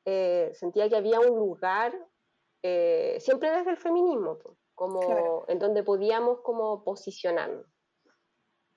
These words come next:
Speaker 1: Y para mí el acuerdo por la paz fue,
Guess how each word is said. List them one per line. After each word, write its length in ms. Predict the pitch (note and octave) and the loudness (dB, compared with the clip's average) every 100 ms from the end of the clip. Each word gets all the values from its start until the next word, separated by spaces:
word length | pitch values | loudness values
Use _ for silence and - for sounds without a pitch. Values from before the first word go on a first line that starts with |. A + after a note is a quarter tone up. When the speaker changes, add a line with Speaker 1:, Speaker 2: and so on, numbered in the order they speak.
| _ | _
Speaker 1:
Y 100 | G#3+ | 0
para 220 | A3 G#3+ G#3 | 2 4 4
mí 280 | G#3 B3 D4+ | 4 4 2
el 80 | |
acuerdo 380 | C#4+ A#3+ C4+ C#4+ | 2 2 0 0
por 100 | C#4+ C#4 | -2 0
la 200 | B3 A3+ | 0 0
paz 400 | A#3 C#4 D4+ - _ _ _ | 0 0 -2 -8 _ _ _
fue, 800 | A#3 A#3 A#3+ A#3+ A#3 A3 - | 2 4 4 4 4 2 0